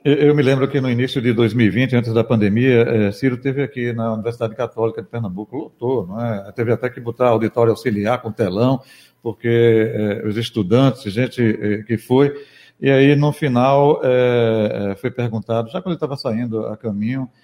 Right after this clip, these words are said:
eh, "O senhor está magoado com o P T? Está magoado com o Lula?" Ele parou, virou e disse, "Eu não sou homem de, eh, carregar mágoa." Aquele jeitão, né, de Ciro de responder. É, então,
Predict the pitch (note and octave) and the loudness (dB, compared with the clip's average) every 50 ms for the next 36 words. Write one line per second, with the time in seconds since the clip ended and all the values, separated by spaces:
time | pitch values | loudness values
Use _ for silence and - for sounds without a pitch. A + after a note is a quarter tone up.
0 | _ _ _ _ - B2 A2 A2 A2 A2 A2 A2 A#2 A#2 - G3+ F#3 F3+ - F#3 | _ _ _ _ -10 -8 -6 -4 -2 -2 -2 -2 -4 -2 -2 -2 -2 -2 0 0
1 | E3 D3+ C3+ B2+ A#2 B2 C3 C3+ B2 A2 A#2 B2 C3 C3 A#2+ A#2+ B2+ A#2+ - B2+ | 2 2 2 2 2 2 0 0 0 2 2 2 2 0 0 -4 -6 -6 -6 -8
2 | B2 A#2 - A#2+ A2 - _ D3+ D#3+ E3 D#3 - - - _ _ _ - D#3+ D#3 | -10 -6 -6 -6 -6 -4 _ -2 -2 -2 -2 -4 -10 -20 _ _ _ -4 -2 0
3 | D#3 D3 B2+ C3+ C3+ C3+ C3+ B2+ - B2+ A#2+ A2 A2+ C#3 E3 E3 D3+ A#2+ - - | 0 0 2 2 0 0 0 -2 -4 -2 -2 0 2 2 4 4 4 2 0 -4
4 | - _ _ _ _ - C3+ A#2 A2 - - C#3+ C#3 B2+ G#2+ G#2+ A2+ A#2+ B2 A2+ | -12 _ _ _ _ -8 -6 -6 -6 -4 -2 0 0 0 0 -2 -2 -4 -4 -2
5 | B2+ C#3 A#2+ G#2 A2 A#2 B2+ C3 D3 C#3 A#2 A2 A#2+ A#2+ - C3 B2+ C3+ B2+ A#2+ | -2 -2 -2 -2 -2 -2 -2 -2 -4 -6 -8 -10 -12 -8 -4 0 0 2 2 2
6 | A2+ A2 - - C3 B2 A#2 A#2 B2+ C3 B2+ A#2+ A#2+ A2 A2 B2 A#2 G#2 A2+ A#2 | 0 -2 -2 -2 0 0 2 2 2 0 0 -2 -2 -2 -2 -2 -2 0 -2 -2
7 | A2+ - - A2+ A2 G#2+ G#2 G2+ G2+ A2 - - G#2+ - - B2+ A2+ A#2 A2+ - | -4 -6 -6 -4 -2 -2 -2 -4 -6 -8 -12 -18 -12 -8 -6 -2 0 0 0 2
8 | A#2+ G2+ G#2+ B2 C3+ D3 D#3 C3+ B2 A2 - - - _ _ _ _ _ - - | 0 0 0 0 0 0 0 0 0 -2 -2 -6 -20 _ _ _ _ _ -12 -6
9 | - C#3 C3 A#2+ B2 C#3 A#2+ B2 C3 B2+ B2+ B2 A#2 A#2 A2 G#2 G#2+ - - G#2+ | -4 -2 -2 0 0 0 0 0 -2 -2 0 0 0 0 -2 -2 -4 -8 -12 -18
10 | G#2 G#2+ A#2 B2 A#2+ A2+ G#2 - - C#3+ D3 C3 B2 B2 B2 A#2+ B2+ B2+ - - | -12 -6 -4 -4 -4 -4 -6 -4 0 2 2 2 2 0 0 0 0 -2 -2 -2
11 | C#3 B2+ A2+ G#2 G#2+ G2 F#2+ - _ _ _ _ _ _ - B2 A#2+ A#2+ B2 - | -2 -2 0 0 -2 -4 -4 -8 _ _ _ _ _ _ -2 0 2 2 2 0
12 | C3 C3 C3+ C3+ - E3 E3+ G3 G3+ G#3 G#3+ - | -2 -4 -4 0 2 4 4 6 4 4 2 -2